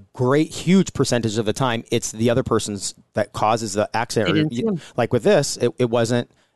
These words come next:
Speaker 1: he wasn't driving recklessly. He wasn't being stupid. It was somebody else
Speaker 2: Mm.
Speaker 1: that didn't see him. And I, there, I've been at that, I've been that there before, where you are s-, getting ready to pull out onto Harrison a few weeks ago, and I'm looking, I look,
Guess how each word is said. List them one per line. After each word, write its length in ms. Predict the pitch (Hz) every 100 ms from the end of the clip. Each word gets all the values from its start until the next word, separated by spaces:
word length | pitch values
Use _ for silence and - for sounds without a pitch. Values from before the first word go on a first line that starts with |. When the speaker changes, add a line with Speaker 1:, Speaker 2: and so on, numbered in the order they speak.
| _ -
Speaker 1:
he 180 | - 147
wasn't 340 | 170 143 117 117
driving 260 | 120 117 110
recklessly. 400 | 107 117 - 120
He 60 |
wasn't 280 | 117 131 127
being 180 | 113 110
stupid. 440 | - 98 92 123
It 80 | -
was 80 | 110
somebody 340 | - 127 110 113
else 260 | 131 131
Speaker 2:
Mm. 200 | 214 - -
Speaker 1:
that 120 | 104
didn't 180 | 127 156
see 100 | 349
him. 160 | 190 - _ -
And 120 | 156
I, 40 | 151
there, 240 | 165 175
I've 120 | 180
been 280 | 254 170 123 -
at 100 | -
that, 160 | 139 -
I've 160 | - 220
been 320 | 247 165 117
that 200 | - 123 -
there 200 | 131 123
before, 320 | 120 120 147
where 180 | 147 131
you 240 | 131 127
are 120 | 117
s-, 160 | 110 -
getting 320 | 123 131 131
ready 100 | 131
to 80 | 113
pull 160 | -
out 140 | 127 -
onto 180 | 127 127
Harrison 380 | 135 180 - 120
a 60 |
few 160 | - 107
weeks 180 | 107 107
ago, 220 | 98 95 - - - -
and 240 | 120 110 - -
I'm 100 | 117
looking, 300 | 135 - 170
I 80 | 127
look, 360 | 123 143 -